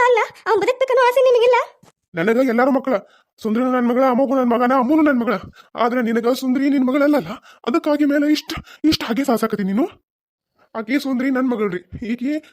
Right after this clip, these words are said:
Speaker 2: ಈಕಿ ಎರಡನೇ ಹೆಂಡ್ತಿ ನನಗ. ಅದಕ್ಕ ಈಕಿ ಆ ಸುಂದ್ರಿಗೆ ಚಿಕ್ಕಮ್ಮ ಆಕಾಳ್ರಿ. ಅದಕ್ಕ ಆ ಹುಡುಗಿನ ಕಂಡ್ರೆ ಈಕಿಗೆ ಒಟ್ಟ ಆಗ್ ಬರುದಿಲ್ರಿ. ಆಕಿನ ಹೆಂಗನ ಮಾಡಿ ಸಾಯಿಸ್ಬೇಕು, ಆಕಿ ಕಷ್ಟ ಕೊಡ್ಬೇಕು ಅನ್ನೋದನ್ನ ಈಕಿ ಯೋಚನೆ ಆಗಿರ್ತೈತ್ರಿ ಯಾವಾಗ್ಲೂ. ಮೊನ್ನೆನೂ ಒಂದ್ಸಲ ಹಂಗ ಮಾಡಿದಾಳ್ರಿ.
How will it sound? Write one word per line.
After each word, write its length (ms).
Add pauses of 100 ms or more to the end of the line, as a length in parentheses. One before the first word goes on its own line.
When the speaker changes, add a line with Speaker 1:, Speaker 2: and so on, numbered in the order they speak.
(100)
Speaker 2:
ಈಕಿ 200
ಎರಡನೇ 300
ಹೆಂಡ್ತಿ 240
ನನಗ. 320
ಅದಕ್ಕ 480
ಈಕಿ 340
ಆ 140
ಸುಂದ್ರಿಗೆ 360
ಚಿಕ್ಕಮ್ಮ 300
ಆಕಾಳ್ರಿ. 560 (260)
ಅದಕ್ಕ 280
ಆ 160
ಹುಡುಗಿನ 320
ಕಂಡ್ರೆ 340
ಈಕಿಗೆ 220
ಒಟ್ಟ 220
ಆಗ್ 200
ಬರುದಿಲ್ರಿ. 420 (220)
ಆಕಿನ 260
ಹೆಂಗನ 340
ಮಾಡಿ 440 (220)
ಸಾಯಿಸ್ಬೇಕು, 560
ಆಕಿ 140
ಕಷ್ಟ 220
ಕೊಡ್ಬೇಕು 420
ಅನ್ನೋದನ್ನ 320
ಈಕಿ 220
ಯೋಚನೆ 280
ಆಗಿರ್ತೈತ್ರಿ 440
ಯಾವಾಗ್ಲೂ. 340 (560)
ಮೊನ್ನೆನೂ 320
ಒಂದ್ಸಲ 240
ಹಂಗ 160
ಮಾಡಿದಾಳ್ರಿ. 380